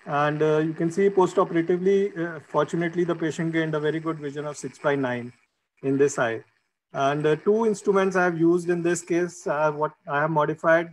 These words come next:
this I call is that as Meteor, using an old twenty-seven gauge light pipe. Just, uh,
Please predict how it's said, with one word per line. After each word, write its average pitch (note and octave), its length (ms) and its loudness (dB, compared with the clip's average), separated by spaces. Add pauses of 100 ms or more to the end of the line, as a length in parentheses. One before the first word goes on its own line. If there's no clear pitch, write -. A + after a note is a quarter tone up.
this D#3+ 180 -12
I D#3 120 2
call D#3 280 0
is D3+ 120 -4
that D3+ 180 -4
as D3 100 -6
Meteor, E3 580 0 (360)
using D#3 320 -2
an E3 160 -2
old F#3 300 4
twenty-seven E3+ 720 -2
gauge E3 600 -2
light C3+ 380 -2
pipe. D#3+ 320 2 (640)
Just, F#3+ 400 0
uh, E3 320 2